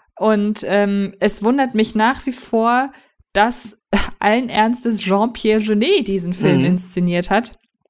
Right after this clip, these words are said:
Speaker 1: der ja eigentlich so ein französischer Autorenfilmer ist, den man jetzt nicht unbedingt mit Alien-Horror in <laughs> Verbindung bringt. Ähm,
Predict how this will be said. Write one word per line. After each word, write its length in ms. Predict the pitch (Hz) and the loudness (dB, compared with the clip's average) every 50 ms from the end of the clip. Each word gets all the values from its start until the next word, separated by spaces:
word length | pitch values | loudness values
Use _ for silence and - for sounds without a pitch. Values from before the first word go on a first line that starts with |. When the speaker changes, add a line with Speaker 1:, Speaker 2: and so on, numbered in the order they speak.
| _ _ _ _ _ - | _ _ _ _ _ -10
Speaker 1:
der 200 | 175 - 202 202 202 | -4 0 0 2 2
ja 180 | 202 180 - | 2 0 0
eigentlich 440 | - 175 190 214 233 233 226 233 - | 0 0 0 0 0 0 -2 -2 -2
so 80 | - 214 | -2 -2
ein 80 | 208 220 | -4 -2
französischer 680 | - - 196 196 - - 226 226 247 240 - 220 202 - | -2 -2 -4 -2 -2 -2 -2 -2 -2 -2 0 -2 -2 0
Autorenfilmer 760 | - 190 - - 214 226 254 285 277 - 269 247 240 247 226 | -2 -4 -4 -2 0 0 0 -2 -4 -4 -2 0 0 0 0
ist, 240 | 220 240 240 240 - | 0 -2 -2 -2 -2
den 100 | 220 214 | 0 0
man 120 | 214 214 | 0 0
jetzt 180 | 208 208 208 - | 0 -2 -2 -2
nicht 220 | 208 233 247 - - | -2 -2 -2 -2 -2
unbedingt 460 | 220 226 226 214 220 226 226 233 233 - - - - - - - | -2 0 0 0 0 0 0 -2 -2 -6 -16 -18 -20 -20 -6 -2
mit 180 | 214 214 185 | 0 0 0
Alien-Horror 680 | - 202 220 262 262 226 214 190 214 202 190 190 196 180 | 2 0 0 2 2 0 0 0 0 -2 0 0 0 0
in 100 | 202 185 | 0 -2
<laughs> 0 | |
Verbindung 500 | - - 180 185 196 202 190 202 214 233 | -2 -6 -6 -2 -2 0 0 2 2 0
bringt. 420 | 226 - - - 247 254 - - - - - - - - - - - - | 0 0 0 0 0 0 0 -6 -16 -16 -14 -14 -12 -14 -16 -18 -14 -6
Ähm, 420 | - 208 214 220 220 220 220 226 | -2 0 2 2 2 0 -2 -4